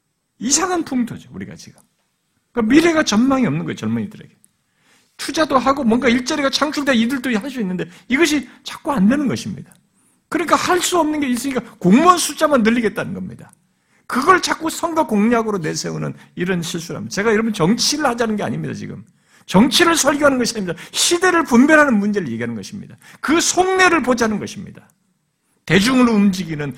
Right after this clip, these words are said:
오늘 본문 같은 실체들을 보자는 것입니다.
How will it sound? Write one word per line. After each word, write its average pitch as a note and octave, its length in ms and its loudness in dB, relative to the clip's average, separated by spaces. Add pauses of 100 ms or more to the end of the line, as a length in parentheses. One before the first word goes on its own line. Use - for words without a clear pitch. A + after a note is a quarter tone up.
(100)
오늘 A3+ 260 6
본문 C4 300 4
같은 B3+ 340 2 (120)
실체들을 A#3 640 -4
보자는 D3+ 360 -8
것입니다. - 520 -14